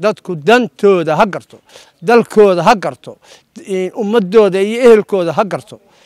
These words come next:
Waa wax wanaagsan Islaamnimada. Shalay raggii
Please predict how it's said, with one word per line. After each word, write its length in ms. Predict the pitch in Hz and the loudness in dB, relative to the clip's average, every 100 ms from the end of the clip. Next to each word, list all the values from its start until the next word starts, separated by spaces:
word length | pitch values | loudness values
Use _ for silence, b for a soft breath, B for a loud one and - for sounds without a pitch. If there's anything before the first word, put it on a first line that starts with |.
| b b 170 | b b -6
Waa 200 | 175 170 | -4 -2
wax 200 | 196 156 | -4 -6
wanaagsan 640 | 160 156 151 - 180 180 - B B B | -6 -4 -6 -6 -8 -8 -16 B B B
Islaamnimada. 720 | - - 165 160 165 190 165 - b b | -18 -6 -4 -4 -2 -2 -2 -6 b b
Shalay 380 | - - 220 165 | -4 0 0 0
raggii 400 | 208 175 208 185 | -4 -6 -8 -12